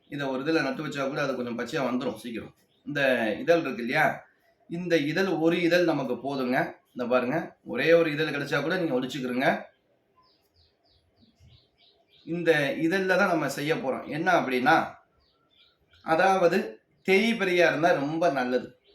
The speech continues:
தேய்பிறை எப்படிங்க? பௌர்ணமியில இருந்து அமாவாசைக்குள்ள வரக்கூடிய தேய்பிறை. இந்த தேய்பிறை நாள்ல, ஏன்னா நம்ம செய்யறது வந்து என்ன அப்படின்னா, நம்மகிட்ட இருந்து விலகணும், வளரணும் அப்படின்னா வளர்பிறையில செய்யணுங்க.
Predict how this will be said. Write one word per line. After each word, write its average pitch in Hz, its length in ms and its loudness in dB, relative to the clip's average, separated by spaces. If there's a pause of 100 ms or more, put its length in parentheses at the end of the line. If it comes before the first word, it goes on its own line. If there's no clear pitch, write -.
(340)
தேய்பிறை 170 360 2
எப்படிங்க? 156 380 -4 (100)
பௌர்ணமியில 165 600 0
இருந்து 147 160 0
அமாவாசைக்குள்ள 139 720 -2
வரக்கூடிய 123 400 -2
தேய்பிறை. 117 440 -8 (1300)
இந்த 175 140 0 (140)
தேய்பிறை 214 540 2
நாள்ல, 165 360 4
ஏன்னா 208 140 2
நம்ம 170 180 -2
செய்யறது 175 380 -2
வந்து 170 220 2
என்ன 160 200 0
அப்படின்னா, 160 360 -2
நம்மகிட்ட 139 300 -2
இருந்து 127 300 -2
விலகணும், 139 580 0 (920)
வளரணும் 233 600 6
அப்படின்னா 185 300 4
வளர்பிறையில 175 480 2
செய்யணுங்க. 135 460 -6